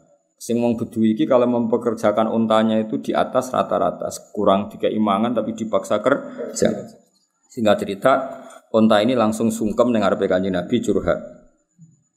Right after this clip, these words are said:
"Eh, bos saya tuh memperlakukan saya ndak wajar, mempekerjakan saya tidak wajar." Terus Bedui tadi diceluk ya Rasul, diceluk Kanjeng Nabi, "Ya Arabi, kamu ndak insaf, unta kamu gini, gini, gini." Terus akhirnya, "Asyhadu annaka Rasulullah." Engkau itu Rasulullah. Mergo paham omongane unta.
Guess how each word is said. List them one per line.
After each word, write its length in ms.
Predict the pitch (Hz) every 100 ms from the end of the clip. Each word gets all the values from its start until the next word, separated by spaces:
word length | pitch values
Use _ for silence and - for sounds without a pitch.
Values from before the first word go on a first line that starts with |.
| _ _
"Eh, 140 | 90 -
bos 160 | - 87
saya 320 | 95 92 98
tuh 160 | 113
memperlakukan 400 | 104 95 98 95
saya 240 | 87 107 101
ndak 80 | -
wajar, 400 | 85 - 87 87
mempekerjakan 880 | 90 90 - 104 - 95 90 92 90
saya 220 | 110 110
tidak 320 | - - -
wajar." 320 | - - - -
Terus 140 | - -
Bedui 340 | - - 90 78
tadi 240 | - 73
diceluk 400 | 95 87 90 90
ya 160 | 87 87
Rasul, 240 | 87 - _ _ _
diceluk 160 | 95 90
Kanjeng 240 | 92 82
Nabi, 320 | 80 82 107
"Ya 160 | 101 71
Arabi, 480 | 95 92 120 113 - - - - _ _ _
kamu 320 | - 87 107
ndak 160 | 107 90 90
insaf, 420 | 85 107 90 -
unta 240 | 92 92
kamu 320 | 92 90 107
gini, 240 | 110 92 92
gini, 240 | 98 95
gini." 300 | 92 87 98
Terus 240 | 95 - - -
akhirnya, 480 | - 90 95 -
"Asyhadu 400 | - - 92 95
annaka 320 | 85 87 87 85
Rasulullah." 400 | 87 - 85 90
Engkau 160 | 98
itu 160 | 101 107
Rasulullah. 560 | 92 - 107 - -
Mergo 240 | - - 104
paham 400 | 87 90 110 95
omongane 320 | 92 87 90
unta. 640 | - 123 127 - 92 -